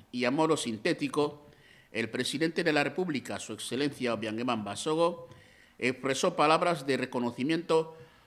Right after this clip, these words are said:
a todos los miembros del Gobierno por el dinamismo, la entrega, el espíritu patriótico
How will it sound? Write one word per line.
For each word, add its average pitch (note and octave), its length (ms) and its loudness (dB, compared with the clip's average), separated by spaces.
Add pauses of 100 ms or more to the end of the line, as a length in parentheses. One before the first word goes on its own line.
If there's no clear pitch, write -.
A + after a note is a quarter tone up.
(120)
a B2 240 -2
todos D#3+ 520 0
los A2 280 -6
miembros D3+ 400 2
del A#2 120 -2
Gobierno C#3 580 -2
por A2+ 120 -2
el A2 120 -4
dinamismo, A2+ 680 -4 (340)
la A#2 160 0
entrega, A#2+ 680 -2 (380)
el A#2+ 120 0
espíritu F3+ 480 -2
patriótico E3+ 840 0